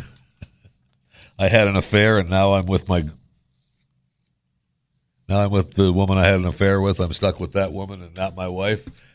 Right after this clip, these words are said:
And you're asking yourself why? Well, maybe you can use that as an excuse. Oh, it was my profession.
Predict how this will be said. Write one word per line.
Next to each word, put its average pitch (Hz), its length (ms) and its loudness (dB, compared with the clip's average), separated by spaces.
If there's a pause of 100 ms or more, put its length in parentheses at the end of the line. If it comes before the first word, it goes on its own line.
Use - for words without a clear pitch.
And 92 80 -8
you're 101 140 -4
asking 98 340 -2
yourself 95 440 -4
why? 95 320 -8 (1080)
Well, 180 160 -12
maybe 175 240 -10
you 175 280 0
can 156 220 -2
use 160 220 2
that 165 200 4
as 147 100 0
an 123 80 4
excuse. 110 640 -2 (440)
Oh, 165 440 -6
it 143 80 -10
was 127 160 -14
my 127 140 -12
profession. 131 840 -10